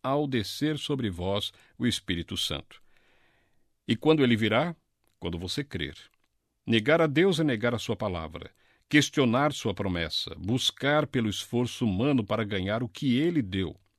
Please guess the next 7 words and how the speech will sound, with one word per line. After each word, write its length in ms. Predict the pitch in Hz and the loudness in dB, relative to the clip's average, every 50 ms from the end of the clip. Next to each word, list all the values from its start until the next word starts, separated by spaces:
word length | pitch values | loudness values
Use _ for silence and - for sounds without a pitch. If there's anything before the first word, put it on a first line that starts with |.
| _ _ _ _ _ _ - - - - - - - - | _ _ _ _ _ _ -20 -20 -20 -20 -20 -18 -2 2
Em 140 | 117 120 | 4 4
vez 280 | 113 104 143 175 160 135 | 4 6 6 6 6 4
de 80 | 123 131 | 2 0
buscar 560 | 117 110 104 - - - - 117 120 120 107 | 0 0 -2 -4 -6 -4 -2 -2 -2 0 -2
sempre 580 | - - - - 131 139 156 151 - - 98 | -2 -4 -2 0 0 2 2 0 0 -2 -4
o 80 | 92 87 | -4 -4
poder, 460 | - - 92 80 80 104 120 127 110 | -2 -4 -4 -2 -2 0 0 0 -2